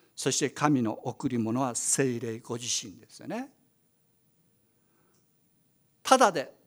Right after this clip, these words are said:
受けるものなんです。神の一方的な恵みです。それを彼は手に、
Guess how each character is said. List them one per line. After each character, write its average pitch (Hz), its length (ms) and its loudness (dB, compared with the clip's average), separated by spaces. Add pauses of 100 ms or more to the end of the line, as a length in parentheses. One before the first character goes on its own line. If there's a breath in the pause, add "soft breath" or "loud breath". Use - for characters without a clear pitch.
(100)
受 165 240 2
け 156 60 6
る 135 80 -2
も 92 120 -8
の 92 120 -16
な 92 120 -20
ん - 80 -20
で - 60 -20
す。 - 80 -20 (500)
神 226 300 6
の 160 120 4
一 160 100 -2 (160)
方 185 160 4
的 180 260 -2
な 165 200 2 (240)
恵 117 320 -2
み 101 200 -10
で - 140 -20
す。 - 100 -20 (300 soft breath)
そ 240 180 4
れ 254 100 6
を 240 200 4
彼 226 320 4
は 196 320 6 (640 soft breath)
手 240 160 8
に、 160 220 2